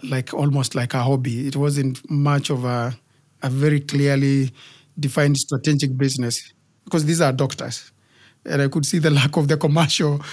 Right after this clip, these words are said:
<laughs> mindedness and all that. And, you know, it was like, "Oh, we've invoiced something, guys. Okay, this looks interesting." So <laughs> then you get to the next thing. And I said, "Why, why don't you guys, uh, invite me? I join, and probably I can structure this from a commercial point of view." And they said, "Are you serious?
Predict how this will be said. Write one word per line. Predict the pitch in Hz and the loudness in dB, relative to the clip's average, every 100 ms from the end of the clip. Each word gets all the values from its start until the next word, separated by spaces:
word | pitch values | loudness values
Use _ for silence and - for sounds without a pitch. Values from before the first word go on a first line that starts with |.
| - | -6
<laughs> | - 120 | -2 2
mindedness | 196 180 170 156 156 143 | 4 4 2 2 2 2
and | 143 | 2
all | 160 151 | 4 4
that. | 156 175 - - - | 2 -2 -10 -16 0
And, | 151 151 151 156 - | 2 4 4 2 -2
you | - 165 | 0 2
know, | 165 | 4
it | 160 | 4
was | 147 143 | 4 2
like, | 147 147 | 2 4
"Oh, | 220 123 127 | 2 2 0
we've | 147 160 | 0 2
invoiced | 269 269 165 - | 2 2 0 0
something, | 147 160 151 135 | 0 2 2 0
guys. | 139 156 - - | 0 0 -2 -2
Okay, | 165 151 143 | -2 0 -2
this | 208 196 160 | 0 -2 0
looks | 165 170 | 0 0
interesting." | 147 156 180 147 135 | 0 2 0 0 -2
So | 147 143 147 - | 0 0 -2 -12
<laughs> | - | -2
then | 170 147 - | 0 0 0
you | - - | -2 0
get | 185 202 196 | 0 0 0
to | |
the | 180 165 | 0 2
next | 170 170 175 | 2 2 0
thing. | 151 202 - - - - | 2 0 -2 -14 -16 -2
And | 165 | 2
I | 160 | 4
said, | 185 175 | 2 2
"Why, | 202 | 0
why | 202 190 214 | 2 2 4
don't | 202 | 4
you | 202 | 4
guys, | 196 196 180 | 4 6 4
uh, | |
invite | 180 180 165 196 202 | 2 2 4 2 4
me? | 208 202 | 2 2
I | 165 | 2
join, | 143 190 196 | 4 4 4
and | 165 156 151 | 2 2 -2
probably | - 180 175 165 | -2 0 2 2
I | |
can | 156 151 | 4 2
structure | - 180 151 160 | 4 2 2 2
this | 165 156 | 4 2
from | - - - 151 | -4 -12 0 4
a | 147 | 4
commercial | 147 151 175 170 151 | 4 4 4 4 0
point | 170 165 | 0 2
of | 139 | 2
view." | 139 123 - - - | 0 -2 -4 -18 -4
And | 180 | 0
they | 151 | 2
said, | 147 190 | 4 4
"Are | 165 | 4
you | 185 | 4
serious? | 202 254 269 147 - | 2 2 2 0 -4